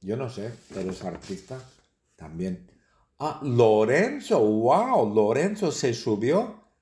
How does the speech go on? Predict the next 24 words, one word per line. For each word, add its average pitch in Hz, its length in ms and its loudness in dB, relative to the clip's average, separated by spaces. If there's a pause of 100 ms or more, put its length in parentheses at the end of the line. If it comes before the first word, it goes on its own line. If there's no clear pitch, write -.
(160)
la 95 260 -4
montaña 101 1000 -6 (160)
Whitney. 92 760 -6 (480)
Él 101 420 -6
se - 380 -6
subió 92 540 -4
la 95 160 -6
montaña 95 560 -6
más 98 300 -8
alta 95 340 -4
de 92 180 -4
los 90 220 -6
Estados 85 480 -14
Unidos, 160 580 -6 (560)
continental, 98 1000 -4 (260)
se - 340 -4
llama 110 320 -2
la 95 200 -4
montaña 85 680 -8
Whitney. 95 560 -6
Y 95 140 -6
Lorenzo 92 880 -4 (420)
se - 320 -2
subió 92 960 -4